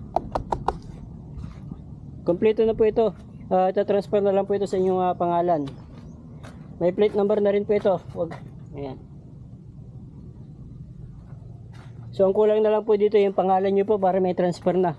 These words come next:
Kung mag-, so, yun po mga kaligap, mga kababayan. At, ah, kung may nagustuhan po kayo sa aming unit po dito,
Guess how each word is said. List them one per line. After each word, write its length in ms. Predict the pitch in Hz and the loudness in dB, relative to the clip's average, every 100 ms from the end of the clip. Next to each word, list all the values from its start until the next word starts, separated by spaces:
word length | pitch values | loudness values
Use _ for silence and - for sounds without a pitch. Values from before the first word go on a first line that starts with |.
| - | 2
Kung 160 | 165 | 2
mag-, 240 | 160 160 - - - - - - - - - - - - - | 2 0 -4 -14 -16 -14 -12 -12 -12 -14 -14 -14 -14 -10 2
so, 80 | |
yun 240 | 202 226 226 | 6 6 4
po 160 | 240 | 4
mga 320 | 226 202 190 180 | 4 2 2 2
kaligap, 320 | 180 180 190 | 4 4 2
mga 200 | 160 147 | 2 2
kababayan. 520 | 156 147 143 143 143 139 | 2 2 2 4 2 2
At, 160 | 131 123 | 0 0
ah, 320 | 117 120 117 117 - - 170 | 0 0 -2 -6 -12 -4 2
kung 80 | |
may 80 | 196 | 4
nagustuhan 400 | 202 190 - 214 | 4 2 2 2
po 160 | 208 214 | 4 4
kayo 80 | 220 | 4
sa 160 | 214 185 180 180 180 175 175 170 | 4 4 4 4 4 2 0 2
aming 240 | 180 185 | 2 4
unit 240 | 185 185 | 4 2
po 80 | 185 175 | 2 2
dito, 400 | 175 175 190 180 | 2 4 2 0